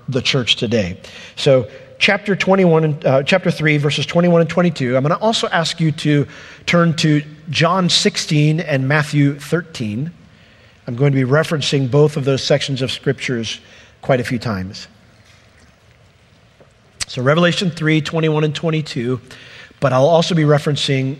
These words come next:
Matthew thirteen and John sixteen. And I do want to give you a fair warning. I will get through these two verses fairly quickly, um,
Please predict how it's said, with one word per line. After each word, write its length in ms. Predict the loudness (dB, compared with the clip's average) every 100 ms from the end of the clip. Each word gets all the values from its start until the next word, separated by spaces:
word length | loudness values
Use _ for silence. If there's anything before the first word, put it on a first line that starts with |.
| -14 -10
Matthew 340 | -6 -4 -4
thirteen 800 | -2 -2 -4 -4 -2 -2 -4 -8 -8
and 280 | -6 -6 -4
John 340 | -4 -4 -4
sixteen. 680 | -6 -6 -10 -12 -12 -12 -16 -20 _ _ _ _ _ _ -20 _ -12
And 80 | -6
I 80 | -2
do 160 | 2
want 140 | 4 4
to 40 |
give 140 | 2 2
you 100 | 0
a 20 |
fair 260 | 2 2
warning. 380 | 4 0 -2 -6 -14 -18 -16 -16 -16 -14
I 120 | -4 4
will 240 | 6 6
get 160 | 4 0
through 220 | 0 2
these 160 | 2
two 120 | 2 2
verses 500 | 4 2 -2 -4 -6 -20 -20 _
fairly 320 | 0 2 2
quickly, 460 | 2 0 0 0 0 -4 -20 -20 -18 -2
um, 360 | 2 2 0